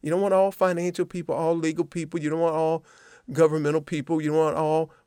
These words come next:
people that have been in personnel, all people that have been in sales. In the ideal situation,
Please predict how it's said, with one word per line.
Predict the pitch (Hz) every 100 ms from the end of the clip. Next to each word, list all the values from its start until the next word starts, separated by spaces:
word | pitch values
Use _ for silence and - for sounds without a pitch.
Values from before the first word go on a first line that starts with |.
| _ - -
people | 175 160
that |
have | 160 135
been | 160
in | 151
personnel, | 147 156 - 143 135 139
all | 117 147 156
people | - 160 156
that | 143
have | 139
been | 151
in | 147
sales. | 143 - 135 110 - - - _ _ _ _ _ _ _ _ _ _ _ _ _ _ _
In | - 208
the | 180 -
ideal | 208 202 208 196 180 - _ _ _ _ _ _ _ _ _ _
situation, | - 240 226 202 262 - -